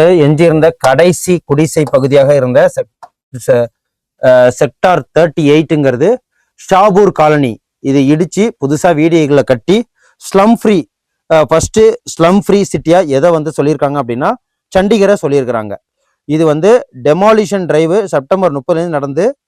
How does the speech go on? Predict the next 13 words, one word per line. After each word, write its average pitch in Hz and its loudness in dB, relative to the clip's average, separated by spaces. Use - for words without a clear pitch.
இந்த 156 -2
ஷுப்பூர் 226 -4
காலனியை 165 0
நாலு, 170 -2
நாலு 156 -2
புள்ளி 143 -4
அஞ்சு 135 -6
ஏக்கர் 139 -4
லேண்டை 135 -2
இரநூத்தம்பது 160 -2
கோடிக்கு 151 -4
இது 123 -12
பண்ணியிருக்காங்க. 127 -8